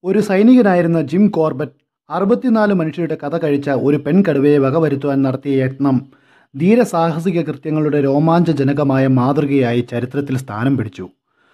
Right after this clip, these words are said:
മനുഷ്യമാംസത്തിൻ്റെ രുചിയറിഞ്ഞ് കൊതി പിടിച്ച ആ പെൺകടുവ ജിം കോർബറ്റിനെ പല പ്രാവശ്യം വിഡ്ഢിയാക്കി.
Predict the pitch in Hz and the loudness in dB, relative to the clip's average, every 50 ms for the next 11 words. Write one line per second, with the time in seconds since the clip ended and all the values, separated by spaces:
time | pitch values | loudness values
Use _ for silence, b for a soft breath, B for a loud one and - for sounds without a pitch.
0 | _ _ _ _ _ 147 160 170 220 233 - 269 220 196 185 180 165 - 180 - | _ _ _ _ _ -6 -2 0 0 0 0 0 0 0 0 -2 -4 -4 -8 -8
1 | 185 175 165 147 151 156 165 202 180 147 143 143 143 143 143 139 147 147 202 175 | -6 -6 -4 -4 -4 -4 0 0 0 0 0 0 0 -2 -2 -4 -4 -4 -2 -2
2 | 185 160 135 131 143 135 135 135 135 131 151 170 160 160 147 143 139 123 117 117 | -2 -4 -4 -6 -4 -6 -6 -4 -2 0 0 0 2 2 2 2 2 0 -2 -4
3 | b b b b b b b _ 135 147 208 233 247 190 180 160 165 165 160 165 | b b b b b b b _ -2 2 6 6 6 6 4 0 0 0 -2 -2
4 | 156 160 151 156 151 - - 147 156 147 190 - 135 135 147 170 165 - 160 143 | -4 -4 -6 -8 -8 -8 -6 -6 -4 -4 -4 -4 -4 -2 0 -2 -2 0 0 -2
5 | 135 131 131 147 160 135 107 110 - - 98 | -2 -2 0 0 0 0 0 -2 -8 -10 -16